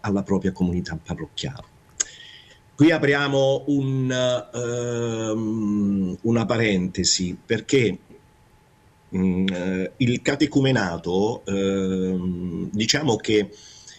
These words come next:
è un, una catechesi, fatemi passare il termine, di nicchia, nel senso,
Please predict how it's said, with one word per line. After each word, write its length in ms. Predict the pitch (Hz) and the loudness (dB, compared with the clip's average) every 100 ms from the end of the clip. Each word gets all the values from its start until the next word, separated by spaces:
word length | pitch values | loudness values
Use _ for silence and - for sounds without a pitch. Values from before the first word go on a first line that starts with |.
| _ - | _ -4
è 160 | 120 | 0
un, 420 | 123 113 113 110 110 | 2 0 0 0 0
una 300 | 117 110 104 | 0 0 0
catechesi, 840 | 117 107 104 131 131 - 117 107 95 _ _ _ _ _ _ - - - _ _ | -2 -4 -4 -2 -2 0 0 0 -2 _ _ _ _ _ _ -20 -20 -20 _ _
fatemi 420 | - 120 113 107 | -6 -2 0 0
passare 360 | 107 - 101 101 | 0 0 0 0
il 140 | 95 | -2
termine, 580 | 95 82 85 85 85 - | -4 -4 -4 -6 -8 -12
di 300 | 110 95 104 | -6 -2 2
nicchia, 600 | 98 95 - - 92 92 - _ _ _ | 4 2 -2 -4 -2 -2 -6 _ _ _
nel 260 | 101 98 92 | 0 2 2
senso, 640 | - 107 87 80 - - | 2 0 0 -4 -6 -10